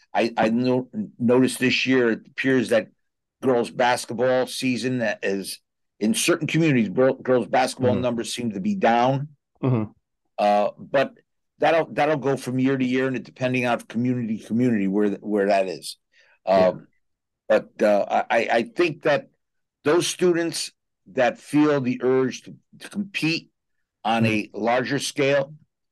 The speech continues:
Speaker 2: Mm-hmm.
Speaker 1: uh, listen, listen, th-, there, you, you cannot be, you cannot have an idle mind and not com-, and, and compete in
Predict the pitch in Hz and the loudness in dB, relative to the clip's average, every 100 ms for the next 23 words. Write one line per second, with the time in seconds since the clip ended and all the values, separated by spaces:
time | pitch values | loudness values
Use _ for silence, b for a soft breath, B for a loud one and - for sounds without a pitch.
0 | _ 123 110 107 101 - - - - - | _ -4 0 0 -2 -6 -12 -18 -20 -20
1 | _ _ _ _ _ _ _ - 143 - | _ _ _ _ _ _ _ -4 -2 -4
2 | - - 131 98 95 101 98 110 117 B | -6 -2 -2 -2 -4 -4 0 2 2 B
3 | B B B - - 127 127 - 117 - | B B B -20 -4 0 0 0 -2 -2
4 | - 175 180 175 147 156 147 139 127 _ | -2 0 2 0 0 2 2 0 -4 _
5 | _ _ - - 175 165 139 139 127 123 | _ _ -16 -4 0 2 2 2 2 0
6 | 113 131 139 123 120 131 139 123 117 104 | 0 0 0 0 0 0 0 -2 -4 -8
7 | - _ _ - 107 110 117 127 123 - | -12 _ _ -2 2 4 4 2 0 -6
8 | 113 104 _ _ _ - 110 110 113 113 | -12 -12 _ _ _ -6 -2 -2 -2 -2
9 | 117 - 104 - 147 - 110 113 | -2 -4 -6 -2 -2 0 -4 -4